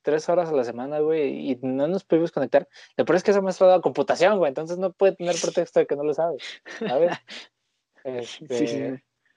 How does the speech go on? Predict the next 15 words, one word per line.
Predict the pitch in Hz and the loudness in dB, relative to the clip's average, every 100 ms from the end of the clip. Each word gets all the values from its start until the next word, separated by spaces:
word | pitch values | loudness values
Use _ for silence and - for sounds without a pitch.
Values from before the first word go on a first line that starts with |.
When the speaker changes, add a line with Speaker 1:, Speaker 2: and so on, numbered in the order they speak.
| _ _ _ _ | _ _ _ _
Speaker 1:
pero, | 139 143 147 | 2 4 4
o | 147 | 4
sea, | 143 | 2
te | 151 | 4
digo, | 135 | 2
a | 139 | 2
mí | 180 226 | -2 -2
no | 175 175 | -2 -4
me | 180 | -6
tocó | - 156 | -4 -4
tan | 156 151 | -4 -4
mal | 151 | -4
las | 143 | -2
clases | - 143 | -2 -2
virtuales. | 131 - 131 151 165 - | -2 -2 0 0 0 -6